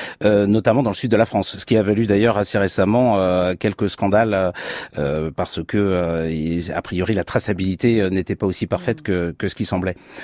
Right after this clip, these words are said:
Je pense que sur le, sur la France, je parle sous le, sous le contrôle de Jean-Marie Cardeba, qui a peut-être des chiffres plus précis là-dessus.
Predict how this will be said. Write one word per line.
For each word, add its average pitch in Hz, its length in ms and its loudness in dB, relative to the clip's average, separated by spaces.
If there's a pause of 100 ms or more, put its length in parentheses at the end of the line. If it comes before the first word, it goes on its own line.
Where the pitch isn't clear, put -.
(100)
Je 107 100 0
pense - 220 2
que 139 100 0
sur 127 220 2
le, 113 160 4
sur 113 180 0
la 113 80 6
France, 147 320 0
je 107 80 0
parle 117 180 0
sous 107 200 -6
le, 98 140 2
sous - 120 -6
le 101 80 -4
contrôle 120 300 0
de 104 60 2
Jean-Marie 101 320 0
Cardeba, 95 400 0
qui - 120 -6
a 90 60 0
peut-être 92 480 -4 (320)
des 92 80 -6
chiffres - 220 -4
plus 113 120 -2
précis - 360 -2
là-dessus. 98 460 0